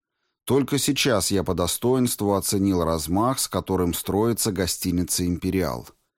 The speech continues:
Чтобы добраться до лифтов, мы потратили около четырех минут, а ведь это было единое пространство с колоннадой и панорамными окнами.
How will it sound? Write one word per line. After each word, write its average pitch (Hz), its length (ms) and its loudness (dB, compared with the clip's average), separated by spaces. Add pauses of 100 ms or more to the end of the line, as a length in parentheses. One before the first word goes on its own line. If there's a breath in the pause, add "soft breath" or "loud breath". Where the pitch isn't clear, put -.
(400)
Чтобы 120 360 -2
добраться 110 540 0
до 90 160 0
лифтов, 131 500 0
мы 120 180 2
потратили 120 760 0
около 101 400 0
четырех 90 560 -2
минут, 101 500 0 (380)
а 80 80 -2
ведь 82 200 0
это 123 200 0
было 104 240 2
единое 101 560 2
пространство 107 760 -2
с - 100 -4
колоннадой 95 680 0
и 98 140 -4
панорамными 90 720 0
окнами. 57 520 -6